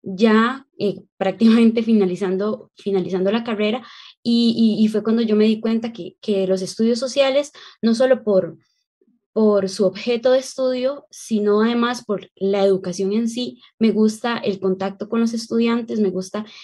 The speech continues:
que va más allá de simplemente, ¿verdad? Esa visión de, de ser profesor y de tener conocimiento y, y, eh, eh, esa verticalidad que yo creo que ya, ya no aplica, ¿verdad? Entonces, ese momento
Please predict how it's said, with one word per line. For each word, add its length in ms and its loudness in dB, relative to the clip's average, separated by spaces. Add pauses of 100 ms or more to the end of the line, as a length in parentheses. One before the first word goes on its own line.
(160)
que 100 2
va 140 6
más 180 2
allá 400 0
de 140 -2
simplemente, 720 -2 (280)
¿verdad? 220 2
Esa 160 0
visión 380 2
de, 240 0
de 160 -4
ser 180 -6
profesor 420 -2
y 120 4
de 80 0
tener 320 0
conocimiento 840 0
y, 380 -10
y, 260 -10 (320)
eh, 360 -2
eh, 400 -4 (180)
esa 200 0
verticalidad 720 -2
que 100 -4
yo 120 -4
creo 220 -2
que 120 -6
ya, 540 -4 (420)
ya 280 0
no 120 6
aplica, 480 -2 (220)
¿verdad? 200 0
Entonces, 380 -6
ese 220 4
momento 560 -2